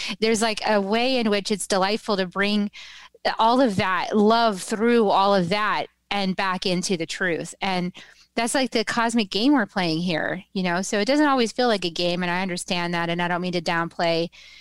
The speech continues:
you know, any suffering or pain that anybody might be listening and feeling right now. I certainly don't downplay the pain of loss, the pain of grief, the pain of suffering, the pain of your body, the pain of your heart and your spirit and the things that are going on in the world, the conflict.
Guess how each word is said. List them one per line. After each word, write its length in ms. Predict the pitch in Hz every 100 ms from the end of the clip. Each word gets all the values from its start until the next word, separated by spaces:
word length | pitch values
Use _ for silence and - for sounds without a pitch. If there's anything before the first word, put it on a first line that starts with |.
| - -
you 120 | 190
know, 120 | 185
any 180 | 185 185
suffering 760 | - 190 - 180 170 165 175 - _ _ _ _ _ _ 214
or 120 | 196
pain 480 | - 220 196 196 196
that 120 | 180
anybody 380 | 185 185 180 175
might 220 | 175 175
be 180 | 185 170
listening 440 | 180 - 190 175
and 140 | 170
feeling 420 | - 180 175 170 156
right 200 | 151 -
now. 320 | 156 147 160 - - - - -
I 120 | 196
certainly 420 | - 247 220 196
don't 240 | 190 175
downplay 500 | 185 170 175 202 175
the 80 | 165
pain 300 | - 196 180
of 100 | 170
loss, 440 | 175 170 160 160 -
the 120 | 175
pain 260 | 202 170
of 140 | 170 -
grief, 460 | 175 175 160 -
the 80 | 170
pain 320 | - 190 180
of 180 | 165 156 - - - -
suffering, 680 | - 208 180 180 175 165
the 80 | 165
pain 380 | - 208 185 185
of 180 | 170 165
your 100 | 156
body, 460 | 170 165 160 156
the 100 | 160
pain 300 | 156 196 180
of 120 | 175 170
your 140 | 160
heart 280 | - 180 160
and 100 | 165
your 100 | 156
spirit 500 | - 180 170 160 156
and 160 | 156
the 60 | 151
things 280 | 190 180 180
that 100 | 160
are 60 |
going 280 | 156 165 160
on 120 | 160
in 40 | 156
the 80 | 151
world, 380 | 160 151 147
the 60 | -
conflict. 720 | - 180 156 156 170 151